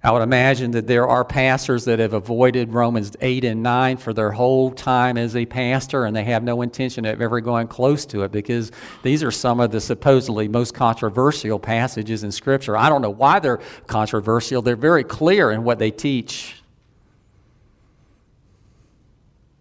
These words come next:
You need to understand something. It's the sinful nature of man that clouds the picture.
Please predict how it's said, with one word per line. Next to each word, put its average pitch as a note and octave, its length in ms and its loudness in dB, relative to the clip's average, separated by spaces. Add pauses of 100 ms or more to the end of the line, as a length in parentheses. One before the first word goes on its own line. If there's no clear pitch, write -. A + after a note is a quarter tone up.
(960)
You - 180 -4
need C#3+ 80 2
to D3 60 6
understand D#3 540 2
something. A#2 420 -2
It's C3+ 160 -2
the C3 60 -6
sinful E3+ 400 0
nature D#3 400 2
of B2+ 140 2
man D#3 460 2
that A#2 200 -2
clouds B2+ 680 2
the A2+ 140 -4
picture. D3 560 -2